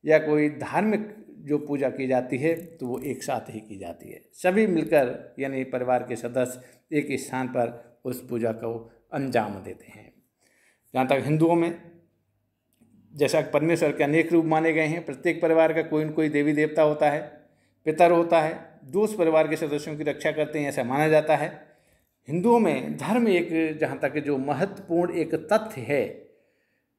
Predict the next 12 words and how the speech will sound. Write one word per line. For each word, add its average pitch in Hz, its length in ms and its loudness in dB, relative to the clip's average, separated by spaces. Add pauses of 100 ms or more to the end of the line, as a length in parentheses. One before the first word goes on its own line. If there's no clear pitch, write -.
(540)
जो 190 80 0
जीवन 208 420 2
की - 360 -4
सभी 202 340 0
महत्वपूर्ण 214 520 2
घटनाएं 160 760 -2 (440)
धार्मिक 240 380 0
कार्यों 175 280 4
से 196 200 2
ही, 139 240 -2
अ, - 920 -18
अ, - 20 -2